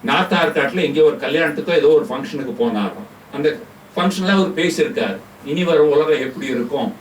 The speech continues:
அப்படின்னு சொல்லி. அங்க இருந்தவர் அண்ணாதுரை.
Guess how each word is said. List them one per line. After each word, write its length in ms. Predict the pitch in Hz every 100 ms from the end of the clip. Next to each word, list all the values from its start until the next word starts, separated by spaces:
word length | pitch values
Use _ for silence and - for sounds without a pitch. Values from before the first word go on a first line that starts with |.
| - - -
அப்படின்னு 260 | 117 120 113
சொல்லி. 400 | 117 110 - - - - - - - - - - - - -
அங்க 200 | - 165
இருந்தவர் 360 | 175 208 202 185
அண்ணாதுரை. 520 | 175 175 214 226 -